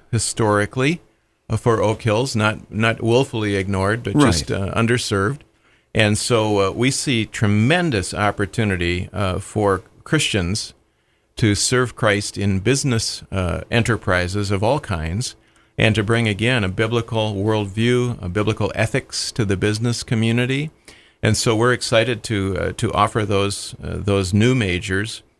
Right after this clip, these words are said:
Speaker 1: as you've listed them, marketing, a healthcare
Speaker 2: Mm-hmm.
Speaker 1: administration and services. Now, that's not a pre-med degree.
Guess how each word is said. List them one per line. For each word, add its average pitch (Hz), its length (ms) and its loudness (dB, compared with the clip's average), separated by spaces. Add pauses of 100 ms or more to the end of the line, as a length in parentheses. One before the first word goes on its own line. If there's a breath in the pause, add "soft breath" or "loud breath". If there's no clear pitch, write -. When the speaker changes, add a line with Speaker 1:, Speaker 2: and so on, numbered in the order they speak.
Speaker 1:
as 92 220 0
you've 92 160 0
listed 98 420 0
them, 87 160 0
marketing, 95 500 0 (300 soft breath)
a 87 60 2
healthcare 98 320 6
Speaker 2:
Mm-hmm. - 120 6
Speaker 1:
administration 123 920 0
and 98 160 -4
services. 113 640 -2
Now, 101 100 2
that's 113 180 2
not 117 180 2
a 95 60 0
pre-med 117 800 0
degree. 98 500 0